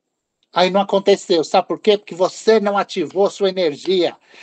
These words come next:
Aquilo ali é uma oração que se manipula em cada cravo que você tá cravejando, você tá fazendo seu pedido. Se foi fazer a respo-, a, a receita do bolo,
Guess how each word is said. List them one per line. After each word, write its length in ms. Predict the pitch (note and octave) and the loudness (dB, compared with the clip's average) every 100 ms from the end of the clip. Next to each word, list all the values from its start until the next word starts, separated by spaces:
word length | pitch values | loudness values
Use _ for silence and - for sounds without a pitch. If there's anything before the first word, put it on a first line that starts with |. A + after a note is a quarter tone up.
| - | -6
Aquilo 280 | D3 D#3+ F3+ | -6 0 2
ali 160 | E3+ | 4
é 40 | F3+ | 2
uma 140 | F3 | 2
oração 500 | F3 D3 - - G#3+ | 2 0 -4 0 0
que 80 | G#3 | 0
se 140 | - | -10
manipula 560 | G3 F#3 D#3+ _ G3+ F3 | -6 -6 -8 _ -2 -2
em 40 | |
cada 220 | D#3 F3 F3 | -6 -8 -2
cravo 360 | G3 F3+ F3+ | 0 0 -2
que 80 | - | -6
você 200 | F3+ G3 | -6 -6
tá 140 | F#3+ | -6
cravejando, 580 | D#3+ F3 E3+ D#3+ C3 F3+ | -4 0 0 -2 0 -2
você 120 | F3 | 0
tá 120 | - F3 | -4 0
fazendo 300 | E3+ F3 F3 | 0 0 -2
seu 160 | F#3 | -4
pedido. 480 | F#3+ D3 F3 E3+ G2+ - - - | -4 -4 -2 -2 -6 -16 -20 -18
Se 160 | - D#3+ | -2 2
foi 160 | G3+ | 2
fazer 240 | G3+ G3 F3+ | 2 2 2
a 40 | |
respo-, 320 | F3+ D#3+ - | 0 -2 0
a, 440 | F#3 D3 D3+ D3 B2+ | 0 2 0 0 -8
a 20 | |
receita 400 | C#3+ D#3+ F#3 D#3+ | -10 -2 -2 0
do 80 | C#3+ | 0
bolo, 300 | D3+ G3+ | 2 2